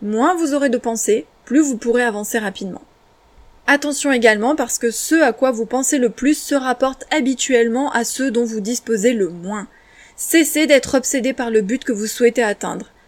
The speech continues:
Vivez le moment présent. Assurez-vous que vous faites de votre mieux à chaque instant.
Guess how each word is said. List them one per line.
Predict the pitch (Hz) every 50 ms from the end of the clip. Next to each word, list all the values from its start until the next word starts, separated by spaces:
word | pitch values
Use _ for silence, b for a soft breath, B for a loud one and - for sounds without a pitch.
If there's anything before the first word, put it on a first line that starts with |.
| b b _
Vivez | 214 202 214 269 285 277 233 277 330 359
le | 294 254
moment | 220 214 226 226 233 269 294
présent. | 277 - - 285 262 220 190 185 - - b b b b b b
Assurez-vous | - 277 277 - - 320 302 294 277 240 294 311
que | - 285
vous | 233 247
faites | 240 - 285 233
de | 220 247
votre | 220 233 233 - - 240
mieux | 226 220 226 254 285
à | 277 208 208
chaque | - - 247 247 247 247
instant. | 233 233 - - - -